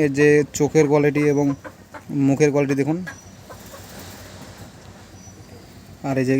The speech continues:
এর দানাটা দেখাবো, দেখে নিন। এই যে দেখুন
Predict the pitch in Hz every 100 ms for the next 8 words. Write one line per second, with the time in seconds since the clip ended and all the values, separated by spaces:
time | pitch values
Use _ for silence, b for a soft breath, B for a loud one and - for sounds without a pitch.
0 | - 151 135 131 131 135 135 131 151 185
1 | - - - - - - - - - -
2 | - - - - 131 123 127 143 - -
3 | - - - - - - - - - -
4 | - - - 131 123 120 135